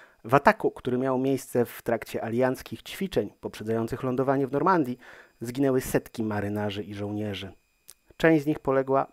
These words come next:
od odniesionych ran i poparzeń, wielu zaś utonęło lub zmarło w wyniku wychłodzenia organizmu. Pod koniec tysiąc dziewięćset czterdziestego trzeciego roku,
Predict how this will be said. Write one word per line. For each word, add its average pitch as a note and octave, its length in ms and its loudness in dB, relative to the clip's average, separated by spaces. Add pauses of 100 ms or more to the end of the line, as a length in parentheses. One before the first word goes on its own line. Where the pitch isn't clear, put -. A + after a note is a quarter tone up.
(120)
od B2+ 160 0
odniesionych A#2 520 -4
ran B2+ 180 0
i A2+ 60 -4
poparzeń, A#2+ 580 2 (580)
wielu D3+ 160 8
zaś C3+ 260 4
utonęło B2+ 560 4
lub A#2 280 -2
zmarło A#2+ 480 0
w G#2+ 60 -12
wyniku A2+ 340 -4
wychłodzenia A2 580 -2
organizmu. G#2+ 560 -4 (1400)
Pod - 140 4
koniec F3+ 320 4
tysiąc C3 360 -4
dziewięćset A#2+ 560 -4
czterdziestego C#3 560 -4
trzeciego C3+ 380 -4
roku, - 360 -4